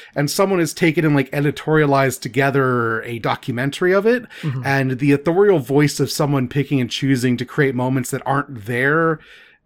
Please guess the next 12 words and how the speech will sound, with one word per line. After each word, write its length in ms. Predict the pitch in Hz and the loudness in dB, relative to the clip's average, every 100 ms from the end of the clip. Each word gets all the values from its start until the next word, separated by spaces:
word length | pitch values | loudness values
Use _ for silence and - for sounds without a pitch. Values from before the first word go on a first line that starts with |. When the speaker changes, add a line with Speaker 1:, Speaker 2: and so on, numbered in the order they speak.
| 135 | -12
Speaker 1:
because 480 | 120 - - 147 123 | -10 -6 0 2 2
that's 220 | 143 131 | 0 -2
what 80 | 143 | -2
happens 340 | 135 135 135 123 | -2 -2 -4 -2
whenever 260 | 131 135 | 0 0
you 80 | 123 | 0
have 140 | 120 | 0
documentary 500 | 123 113 117 123 160 | -2 -4 -4 -2 -2
footage 380 | 160 196 202 208 | 0 4 4 2
is 160 | 147 135 | -6 -8
so 280 | - 302 269 | -6 -4 -2
strong, 680 | - - 214 165 113 98 | -2 0 2 2 0 -6